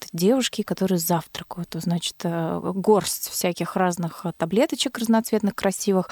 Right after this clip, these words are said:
И вот, вот, поглядите, это мой завтрак. Также на фоне этого всего сейчас модно сдавать анализы на витамины. Вот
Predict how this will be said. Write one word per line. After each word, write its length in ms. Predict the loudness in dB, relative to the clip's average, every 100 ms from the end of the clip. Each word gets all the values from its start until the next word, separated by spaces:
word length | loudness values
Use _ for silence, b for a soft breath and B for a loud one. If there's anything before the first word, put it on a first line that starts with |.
| B B
И 100 | 2
вот, 200 | 2 2
вот, 240 | 0 -2 0
поглядите, 560 | -2 0 0 -2 -2
это 160 | -2 0
мой 100 | -2
завтрак. 440 | -2 -10 -12 -16 4
Также 300 | 6 8 6
на 100 | 6
фоне 600 | 6 6 8 8 4 0 -6 -16 -10 0
этого 240 | 2 2
всего 240 | 0 2 2
сейчас 320 | 2 0 4
модно 260 | 6 6 4
сдавать 380 | 6 4 6
анализы 520 | 6 6 8 6 4 0
на 120 | -2
витамины. 580 | -2 -2 -2 -2 -2 -4
Вот 240 | -8 -10